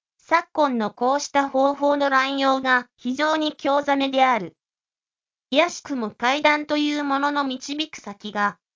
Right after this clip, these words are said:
恐怖や不安の手触りを楽しむためのエンターテインメントであるならば、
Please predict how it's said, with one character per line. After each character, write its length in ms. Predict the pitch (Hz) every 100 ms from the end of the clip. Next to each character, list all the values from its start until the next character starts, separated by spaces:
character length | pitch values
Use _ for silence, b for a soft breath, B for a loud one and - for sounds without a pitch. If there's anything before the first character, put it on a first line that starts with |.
| _ -
恐 320 | 349 359 285
怖 40 |
や 140 | 247 208
不 180 | 233 254
安 180 | 294
の 100 | 294
手 160 | 294 277
触 240 | 294 302
り 140 | 277 220
を 100 | 196
楽 220 | 202 240
し 140 | 254 320
む 120 | 311
た 120 | 262
め 120 | 233
の 140 | 208 185
エ 140 | 202
ン 80 | 247
タ 160 | 269
ー 100 | 285
テ 200 | 285 320
イ 20 | 330
ン 40 |
メ 140 | 285
ン 80 | 247
ト 100 | 220
で 80 | 202
あ 160 | 202 247
る 100 | 254
な 140 | 226
ら 120 | 190
ば、 280 | 180 175 175